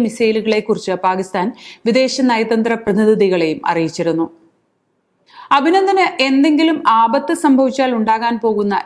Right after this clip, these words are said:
ഇന്ത്യയുടെ സൈനിക നീക്കത്തിൽ പാകിസ്ഥാന് ആശങ്കയുണ്ടായിരുന്നു.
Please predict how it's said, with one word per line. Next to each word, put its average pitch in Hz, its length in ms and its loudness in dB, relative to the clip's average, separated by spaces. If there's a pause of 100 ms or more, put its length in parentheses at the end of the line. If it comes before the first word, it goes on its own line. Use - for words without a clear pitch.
(120)
ഇന്ത്യയുടെ 214 360 0 (120)
സൈനിക 202 340 -2 (120)
നീക്കത്തിൽ 208 360 -2 (460)
പാകിസ്ഥാന് 190 580 -2 (180)
ആശങ്കയുണ്ടായിരുന്നു. 156 880 -2